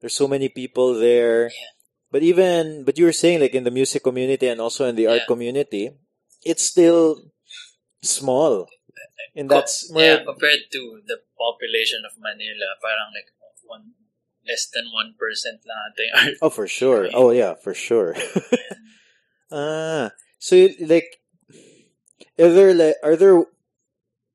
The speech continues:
Speaker 1: are there events or things when, like, artists come together?
Speaker 2: Art fair. Yeah, ar-, art fair.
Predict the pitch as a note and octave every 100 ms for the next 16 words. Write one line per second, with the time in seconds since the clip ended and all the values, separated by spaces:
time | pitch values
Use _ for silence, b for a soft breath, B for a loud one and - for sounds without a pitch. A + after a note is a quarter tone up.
0 | _ _ - D#3 F#3 E3+ F#3 F#3 F3+ E3+
1 | _ _ _ _ - C#3+ A#2 C3+ D3+ E3+
2 | - C#3 C3 - C#3 D3 D3+ A#2+ B2 A#2+
3 | A#2 A2+ A2 G#2 B2+ B2 - C3 B2 -
4 | - - - - A#2+ A#2+ A2+ G2+ G#2 G2+
5 | A2 E3 - _ _ _ _ - _ -
6 | - - - - _ _ _ _ _ _
7 | _ _ _ _ _ _ A#2+ A2+ - A#2+
8 | - B2 C3+ - A2+